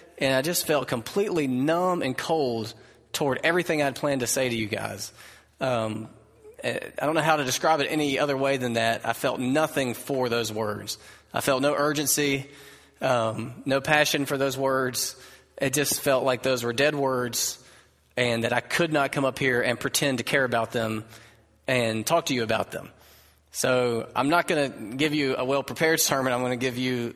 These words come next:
the one I feel like God gave to me after that, just this morning.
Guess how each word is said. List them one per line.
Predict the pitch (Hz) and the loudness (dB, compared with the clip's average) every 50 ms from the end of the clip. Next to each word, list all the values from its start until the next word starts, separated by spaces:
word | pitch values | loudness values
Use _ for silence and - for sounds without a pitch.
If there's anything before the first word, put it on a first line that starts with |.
| - - | -12 -10
the | 156 139 131 | -4 -2 0
one | 139 147 143 | 2 2 2
I | 131 | 2
feel | 131 - 170 160 | 2 2 2 2
like | 143 127 | 2 2
God | 143 139 123 113 | 2 2 2 2
gave | 117 147 160 175 156 - | 2 2 2 2 0 0
to | 147 | -2
me | 127 113 - | 0 0 2
after | - 156 175 165 - - 131 | 4 4 4 2 0 -2 -2
that, | 117 113 107 107 110 113 - - - - - - _ _ _ | 0 0 0 0 0 -2 -4 -10 -20 -20 -20 -20 _ _ _
just | - 160 156 - - | 0 0 0 2 0
this | 147 131 - | -2 -2 -2
morning. | 139 143 151 165 156 131 110 107 107 113 | 0 0 0 0 0 0 -2 -2 -4 -6